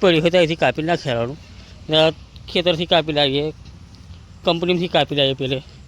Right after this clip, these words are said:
ફેક્ટરીમાંથી કાપી લાવીએ, એવું બધું કરીએ. આ, આ હોય એવું હોય તો જ કાપીને નાખવાનું, નહીં તો આને રહેવા જ દેવાનું, એવું કરીએ. પેલા શેડે હોય મોટી મોટી ગોઠો છે, એટલે એ હોય એ,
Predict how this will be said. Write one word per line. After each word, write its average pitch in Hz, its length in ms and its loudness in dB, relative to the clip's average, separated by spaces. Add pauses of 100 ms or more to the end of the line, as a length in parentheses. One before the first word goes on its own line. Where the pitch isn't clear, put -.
(100)
ફેક્ટરીમાંથી 127 400 -2
કાપી 117 220 -2
લાવીએ, 120 180 0
એવું 127 120 -2
બધું 123 160 -4
કરીએ. 120 320 0 (760)
આ, 110 280 -2 (2000)
આ 151 120 6
હોય 135 260 4 (880)
એવું 156 260 6
હોય 170 240 6
તો 180 240 -2
જ - 40 0
કાપીને 147 320 2
નાખવાનું, 151 300 2
નહીં 127 100 -2
તો 139 60 2
આને 143 140 0
રહેવા 156 220 4
જ 127 40 -10
દેવાનું, 110 380 -4
એવું 123 180 -4
કરીએ. 98 260 -8 (680)
પેલા 156 200 4
શેડે 165 240 4
હોય 165 280 6
મોટી 143 280 -2
મોટી 131 240 -2
ગોઠો 120 300 -4
છે, 107 120 -10
એટલે - 1300 -8
એ - 20 -6
હોય 135 160 -4
એ, 117 200 -4